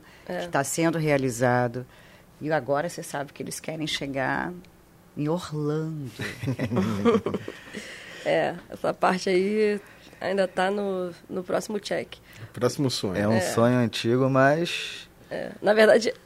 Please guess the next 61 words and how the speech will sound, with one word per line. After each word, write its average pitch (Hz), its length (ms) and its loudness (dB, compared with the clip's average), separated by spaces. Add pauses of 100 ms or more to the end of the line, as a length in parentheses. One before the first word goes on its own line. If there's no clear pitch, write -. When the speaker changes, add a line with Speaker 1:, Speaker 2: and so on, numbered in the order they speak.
Speaker 1:
antes 302 240 10
de 370 120 8
tudo, 226 280 6
até 202 160 8
antes 254 240 8
da 277 120 4
Taquara, 196 400 6
o 190 40 2
Diego 202 300 4
trabalhava 220 400 4
no 262 100 4
táxi, 233 360 4
a 233 40 4
gente 220 160 2
sempre 254 220 8
amou, 247 420 10 (400)
é, 175 460 4
Orlando, 190 640 4 (160)
meu 190 100 2
cunhado 180 320 4
mora 180 200 6
lá, 180 160 8
né, 214 100 4
o - 20 6
Bernardo, 180 320 4
Speaker 3:
Uhum. - 80 0
Speaker 1:
ele 190 140 4
mora, 190 240 6
na 196 100 6
verdade, 185 400 4
não 214 140 6
é 208 80 8
em 226 40 8
Orlando, 202 340 8
é 190 40 8
em - 20 8
Speaker 2:
É, 254 120 10
Speaker 1:
Miami. 190 100 8
Speaker 2:
D 233 120 12
B 220 160 12
House 190 400 10
é 175 340 8
de, 180 240 2
Speaker 1:
É, - 40 4
Speaker 2:
de, 160 340 6
de 143 160 6
Speaker 1:
Diego 202 160 10
e 170 80 12
Speaker 2:
Diego 202 220 10
e 214 40 12
Speaker 1:
Bernardo. 139 640 6
Speaker 2:
Bernardo. 117 60 -6
Speaker 1:
É, - 200 2
a - 40 2
Speaker 3:
Uhum. 220 60 -4
Speaker 1:
casa 190 380 8
do 180 300 2
Diego 180 300 0
e - 20 -2
do 180 80 -6
Bernardo. 180 340 -8